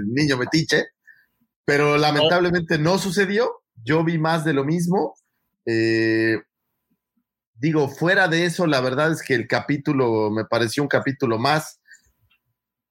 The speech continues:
mm, aburrido. No, la verdad a mí no me, no, sigue sin atraparme. Digo, el tema de que si ya son ahora T Ks en vez de clones, pues tenemos diez capítulos platicándolo. Es muy relevante cómo la,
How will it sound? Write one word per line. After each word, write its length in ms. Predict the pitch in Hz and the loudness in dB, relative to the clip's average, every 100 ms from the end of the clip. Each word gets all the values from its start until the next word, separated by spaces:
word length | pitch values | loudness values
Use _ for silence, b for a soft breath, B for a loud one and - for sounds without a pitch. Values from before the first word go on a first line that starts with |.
| _ _ - | _ _ -4
mm, 680 | 127 120 117 117 120 117 110 | 0 2 2 2 2 0 0
aburrido. 1200 | 113 123 127 165 170 151 151 147 135 127 113 87 92 - | 2 2 2 2 2 2 2 2 2 0 -2 -4 -10 -8
No, 320 | 139 170 160 | -2 0 0
la 120 | 143 | 0
verdad 300 | 143 151 202 | 2 2 4
a 60 | 180 | 4
mí 100 | 175 | 2
no 100 | 175 | 2
me, 240 | 160 131 | 2 2
no, 180 | 147 170 | 2 0
sigue 280 | - 180 180 | 0 0 0
sin 200 | 143 131 | 0 -2
atraparme. 760 | 123 123 123 143 160 165 175 165 | -2 -2 -2 0 0 0 0 0
Digo, 500 | 143 131 120 117 _ _ B _ | 0 0 0 -4 _ _ B _
el 220 | 123 123 | -4 -2
tema 280 | 170 180 185 | 0 2 2
de 220 | 156 135 | 2 2
que 140 | 135 131 | 0 -2
si 480 | 135 139 135 131 110 | 0 0 2 0 0
ya 380 | 147 170 180 | 0 2 2
son 320 | 170 175 170 160 | 0 -2 0 0
ahora 680 | 151 160 160 147 139 160 - | 0 0 2 2 2 0 -2
T 180 | 151 151 | -2 -2
Ks 420 | 156 156 165 156 | 0 2 0 -2
en 100 | 131 | -2
vez 140 | 151 139 | -2 -2
de 120 | 143 | -2
clones, 420 | 156 170 185 175 - B - | 0 0 0 -4 -8 B -6
pues 220 | 143 139 | -4 -2
tenemos 420 | 147 156 170 151 | -2 0 0 0
diez 240 | 123 175 170 | 0 0 0
capítulos 560 | 143 156 160 160 127 | -2 -2 0 0 -2
platicándolo. 880 | - 123 123 123 156 180 170 151 156 | -2 -2 -2 -2 -2 0 0 0 0
Es 180 | 139 127 | -2 -4
muy 140 | 143 | -2
relevante 600 | 143 127 117 135 143 131 | 0 0 2 0 0 -4
cómo 300 | 135 135 135 | -2 -2 0
la, 340 | 113 113 107 | 0 0 0